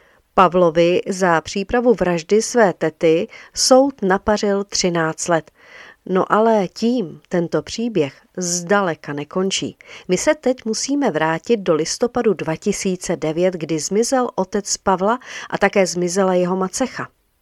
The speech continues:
Protože se nikdy nenašla těla, tak se už asi nikdy nedovíme, už se nikdy nezjistí jak. Ale podle policie za jejich zmizením stojí právě syn Pavel. Ten měl odpojit dům svého otce od elektřiny,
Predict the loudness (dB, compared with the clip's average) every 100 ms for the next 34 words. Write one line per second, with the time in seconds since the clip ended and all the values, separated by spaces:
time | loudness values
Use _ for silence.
0 | -20 -2 2 4 2 0 2 2 4 2
1 | 2 2 2 0 -2 -2 -2 0 2 0
2 | -4 -20 -2 0 2 2 0 -2 -2 -2
3 | 0 0 2 2 2 0 2 2 2 0
4 | -2 -2 0 0 0 2 2 2 0 0
5 | 0 -2 -4 2 2 0 -10 -20 -18 -20
6 | -8 0 2 2 2 0 2 2 2 0
7 | 0 -2 0 0 0 -2 -2 0 2 2
8 | 0 -2 0 2 0 -2 -6 -14 _ -4
9 | -2 0 0 0 -4 -4 -2 -2 -2 -4
10 | -4 -2 0 0 -2 -12 _ _ -20 _
11 | 0 2 4 2 2 0 -2 2 2 4
12 | 0 4 4 2 0 2 2 0 -2 -4
13 | -2 -2 -2 -6 -2 0 0 -4 -4 -4